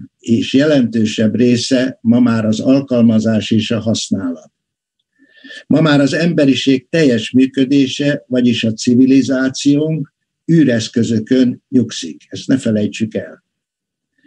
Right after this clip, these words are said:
Az erőegyensúllyal kapcsolatos az a gyakori kérdés,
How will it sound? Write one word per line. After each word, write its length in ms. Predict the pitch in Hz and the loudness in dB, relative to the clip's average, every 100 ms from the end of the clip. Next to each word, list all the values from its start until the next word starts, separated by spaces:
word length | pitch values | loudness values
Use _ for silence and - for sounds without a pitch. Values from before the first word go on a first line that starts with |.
| _ _ _ _ _ _ _ | _ _ _ _ _ _ _
Az 180 | - 156 | -2 2
erőegyensúllyal 1120 | 208 180 143 135 139 120 - 139 135 127 120 | 2 2 2 2 2 0 2 2 4 0 -2
kapcsolatos 720 | 143 139 - 131 127 135 117 | 0 -2 2 0 2 0 0
az 160 | 135 156 | 0 2
a 80 | |
gyakori 540 | 139 143 143 131 120 113 | 2 2 0 0 0 0
kérdés, 880 | 120 120 110 110 123 143 143 - | 0 0 0 0 2 0 0 -8